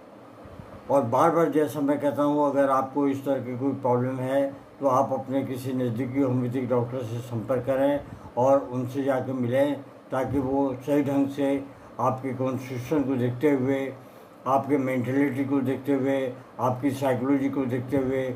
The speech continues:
वो आपको दवा दे सकते हैं। <clears throat> पहली जो दवा है इसमें, वो है आयरन मेटिलिकम।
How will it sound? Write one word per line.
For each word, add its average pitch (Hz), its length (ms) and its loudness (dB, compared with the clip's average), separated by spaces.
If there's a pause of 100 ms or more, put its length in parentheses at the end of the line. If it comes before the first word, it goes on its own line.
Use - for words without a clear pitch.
(280)
वो 127 120 2
आपको 127 320 2
दवा 127 280 4
दे 120 180 -2
सकते 120 300 -6
हैं। 117 380 -2 (340)
<clears throat> - 380 -4 (2000)
पहली 185 260 6
जो 190 100 4
दवा 160 320 6
है 160 260 4
इसमें, 156 300 -2
वो 147 240 4
है 147 280 0
आयरन 135 320 2
मेटिलिकम। 127 580 0